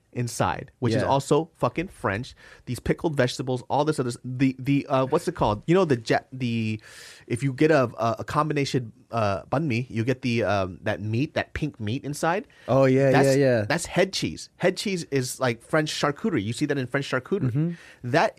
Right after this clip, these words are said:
Speaker 1: in and of itself is a fusion food.
Speaker 2: Yeah.
Speaker 1: And that is food innovation at its finest.
Speaker 2: Yeah, like
Speaker 1: But
Speaker 2: pâté and everything. Yeah.
Speaker 1: Exactly. But you don't hear people going, "Oh, that's not real Vietnamese food." Y-, you know what I'm saying?
Speaker 2: Yeah, that's true.
Speaker 1: <laughs>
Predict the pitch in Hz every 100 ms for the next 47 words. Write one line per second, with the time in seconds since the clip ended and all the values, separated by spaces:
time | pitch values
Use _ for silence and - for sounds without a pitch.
0 | - 165 190 160 135 127 151 185 - 117
1 | 113 113 110 104 104 _ - 170 160 120
2 | 113 120 165 101 - 107 107 104 104 120
3 | 110 92 147 175 107 104 - 143 143 120
4 | 113 113 110 110 - 98 - - - 208
5 | 156 - - - 113 107 101 123 113 -
6 | 120 107 107 95 123 104 - 87 131 170
7 | 180 113 104 113 107 127 156 156 113 -
8 | - - 139 147 127 120 107 - 110 95
9 | 117 - 107 - 82 110 101 107 90 101
10 | 101 98 87 85 143 165 - _ - 131
11 | 143 156 170 170 131 127 120 120 113 123
12 | - - 107 110 -